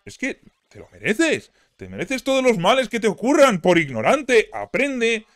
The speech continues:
aprovechate hasta cierto punto de las cosas negativas que van a devenir de tu puta ignorancia y mediocridad mental, y entonces utiliza eso como pretexto para madurar y ser un poquito más humano y menos puto animal.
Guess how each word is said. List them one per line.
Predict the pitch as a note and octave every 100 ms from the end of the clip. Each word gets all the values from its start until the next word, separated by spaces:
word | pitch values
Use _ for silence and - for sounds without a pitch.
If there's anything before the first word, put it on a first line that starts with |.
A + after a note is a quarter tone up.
| _ -
aprovechate | - G2+ G#2 G#3+ B3 B3 A#3+ A3 - _
hasta | - -
cierto | G2+ D#3 G#3+
punto | F#3 A#3+ F3+ A2+
de | G#2+
las | F#2 -
cosas | - F#3+ G#3
negativas | G#3+ A3 A#3 F#3
que | G3
van | G#3
a |
devenir | G3+ G#3+ A#3+ E3
de | A2
tu | G2+
puta | - C#4 C#4 B3
ignorancia | A#3+ B3 A#3+ D#3+
y |
mediocridad | C3+ C3+ B2+ E3+
mental, | A#3+ A#3 B3 G#3+ A3+ - _ _ _ _
y | -
entonces | D3+ E3 B3 A#3+ F#3+
utiliza | C3 C#3 G#3 A#3 B3+
eso | A#3+ A#3
como | A3+ F3 B2+
pretexto | - B2+ C3 G3
para | A3 A3+
madurar | A#3 A3+ A3+ -
y | -
ser | - G#3
un | A3
poquito | - A3 - A3+ A#3+
más | A#3 G#3+
humano | A3 G#3 A#3 F3+ A#2 _
y | -
menos | D3+ A3+ G3+
puto | - C#4 C4 A#3+
animal. | G#3+ D#3+ G#3 A#3 C3